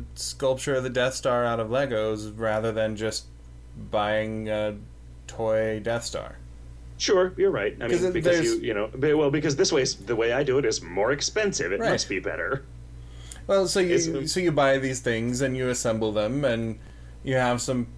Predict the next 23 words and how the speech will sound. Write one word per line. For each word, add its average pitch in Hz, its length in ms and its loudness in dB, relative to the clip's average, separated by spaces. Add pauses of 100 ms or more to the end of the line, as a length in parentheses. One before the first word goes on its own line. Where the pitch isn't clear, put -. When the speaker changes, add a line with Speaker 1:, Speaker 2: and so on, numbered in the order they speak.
(120)
Speaker 1:
pride 113 440 2
of 120 80 0
a 123 40 -2
job 117 300 2
well 113 200 4
done, 110 520 -2
you 151 140 -4
know. 110 260 0 (320)
And 180 120 -2
you, 190 60 2
you're 190 180 2
not 190 220 4
doing 165 260 4
anything 135 380 0
groundbreaking, 107 800 0
anything 120 420 -2
that, 113 360 -4
that 117 180 -2
nobody 117 360 0
else 107 260 0
couldn't 104 320 -6
do 104 240 -2
with - 360 -4